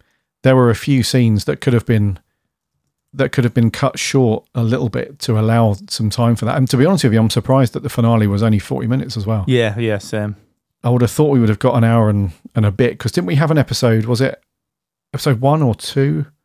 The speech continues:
Speaker 1: Um, or episode three, I can't remember. Or was it episode five that was a decent runtime?
Speaker 2: Mm-hmm. Yeah, that was the Anakin one, the Filoni one, wasn't it?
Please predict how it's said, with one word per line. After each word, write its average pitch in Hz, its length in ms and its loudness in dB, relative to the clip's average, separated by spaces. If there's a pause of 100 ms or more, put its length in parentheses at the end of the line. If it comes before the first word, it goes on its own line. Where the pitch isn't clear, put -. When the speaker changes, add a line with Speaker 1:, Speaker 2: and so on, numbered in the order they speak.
(1040)
Speaker 1:
Um, 110 320 0
or 117 180 2
episode - 360 -4
three, 151 80 -2
I - 20 -4
can't - 120 -2
remember. 127 240 2
Or - 20 4
was 131 120 2
it 165 60 4
episode 135 260 0
five 110 420 2
that 143 80 -2
was 113 160 -2
a 113 40 0
decent 117 380 -2
runtime? 110 500 0
Speaker 2:
Mm-hmm. 120 200 0 (100)
Yeah, 131 180 0
that 131 140 -2
was 135 140 -6
the 110 320 0
Anakin 113 360 -4
one, 104 180 -4
the 98 60 -8
Filoni 104 380 -4
one, 101 120 -6
wasn't 101 240 -6
it? 98 80 -10